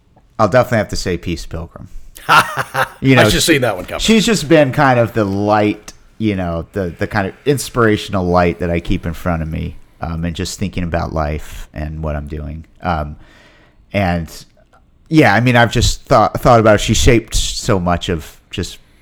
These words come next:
Speaker 1: what I've thought about and done over the years that I'd, I'd love to have the opportunity to talk to her.
Speaker 2: It'd be amazing, right?
Speaker 1: Yeah.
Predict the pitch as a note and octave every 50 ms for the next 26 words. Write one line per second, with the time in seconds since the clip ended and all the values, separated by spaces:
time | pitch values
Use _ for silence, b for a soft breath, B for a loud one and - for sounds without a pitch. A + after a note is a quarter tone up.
0 | b b b b b b b b G2 G2+ F#2+ F2 - G2+ F#2 F2 F2 D#2+ E2 D#2+
1 | D2+ D2+ E2 E2 D#2+ D#2+ D#2+ D#2 D2+ D#2 D#2 D#2 D2+ D2 D2+ D2 - - D#2 D#2
2 | D#2 D#2 D2+ _ _ _ - E2+ F#2+ F2 D#2+ - C#2 F#2 A2+ B2+ A#2+ G#2 F2 -
3 | - E2+ D#2+ D2+ D#2 D2+ D2 - - - - E2+ E2 D#2+ - - E2+ E2 - -
4 | E2 D#2+ D#2+ - - A#2 A2+ B2 A2 G#2 G2+ G#2+ A#2 B2 A#2 - C2 D2 F2+ F2+
5 | D#2+ D#2 D2+ C#2+ C#2+